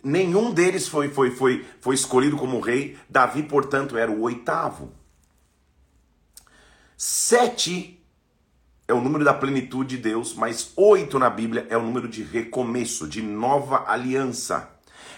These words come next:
Então, Davi representa uma nova aliança. É interessante você notar, e nós vamos estudar isso, e quando a gente chegar no final eu vou te falar, que, o, que sete foram as alianças que Deus tentou fazer com o homem no Antigo Testamento.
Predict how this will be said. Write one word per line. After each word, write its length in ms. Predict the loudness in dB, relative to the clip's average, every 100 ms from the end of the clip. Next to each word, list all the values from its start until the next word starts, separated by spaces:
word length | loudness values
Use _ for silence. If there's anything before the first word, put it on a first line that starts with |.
| -8
Então, 340 | 0 0 2
Davi 460 | 4 4 2 -6 -6
representa 800 | -4 -4 -2 -2 0 0 0 -2
uma 220 | 2 0
nova 400 | 0 -2 -2 -2
aliança. 560 | -2 -2 -4 -6 -14 -18 _ -20 -20 -6
É 80 | -2
interessante 520 | 4 4 4 0 0
você 240 | 0 2
notar, 400 | 0 2 4 4
e 40 | 2
nós 160 | -4
vamos 220 | -4 -4
estudar 420 | -6 -6 2 2 2
isso, 280 | -4 -6
e 100 | -8
quando 180 | -6 -4
a 40 | -4
gente 160 | -4
chegar 220 | -4 -4
no 80 | -4
final 280 | -6 -2 -2
eu 60 | -2
vou 100 | -6
te 80 |
falar, 500 | 0 4 4 4 -2 -20 _ -20 -20 -20
que, 220 | -10 -10 2
o, 300 | 6 6 6
que 180 | 0 -2
sete 560 | 0 2 2 0 -2
foram 280 | -4 0 2
as 120 | 2
alianças 380 | 0 -4 -4 -6
que 100 | -10
Deus 260 | -6 -4 -4
tentou 500 | -6 -6 -4 -4 -2
fazer 440 | 0 0 0 -4
com 140 | -2 -6
o 160 | -4
homem 240 | -4 -4 -4
no 80 |
Antigo 360 | -6 -6 -10 -8
Testamento. 680 | -8 0 0 0 -4 -6